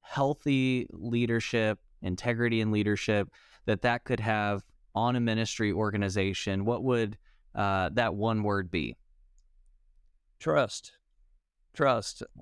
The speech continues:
Speaker 1: Trust.
Speaker 2: Yeah.
Speaker 1: You said that earlier. Leadership
Speaker 2: Yeah.
Speaker 1: is trust. Yeah.
Speaker 2: I, uh, I, you know, the, I've, I've thought a lot about this, and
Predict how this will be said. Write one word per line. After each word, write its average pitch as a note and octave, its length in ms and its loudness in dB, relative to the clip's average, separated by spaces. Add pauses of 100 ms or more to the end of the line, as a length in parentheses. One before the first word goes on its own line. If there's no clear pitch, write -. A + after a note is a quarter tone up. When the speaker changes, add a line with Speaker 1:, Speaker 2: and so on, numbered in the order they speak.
Speaker 1:
Trust. G2 380 0
Speaker 2:
Yeah. A#2+ 80 -10 (140)
Speaker 1:
You A2+ 120 0
said D3 260 4
that C#3+ 180 2
earlier. B2+ 340 2
Leadership C3 640 0
Speaker 2:
Yeah. C3+ 80 0
Speaker 1:
is - 140 -4
trust. - 680 -6
Yeah. G2+ 340 -2
Speaker 2:
I, C3+ 440 0
uh, B2+ 420 0 (1600)
I, C3 440 -2 (460)
you C3+ 300 0
know, C#3 180 0
the, B2+ 120 -14 (1120)
I've, D3+ 300 2
I've C#3+ 220 -2
thought F3 260 4
a D#3 60 2
lot D#3 280 2
about C3+ 360 0
this, B2 440 -2 (120)
and A#2 460 -6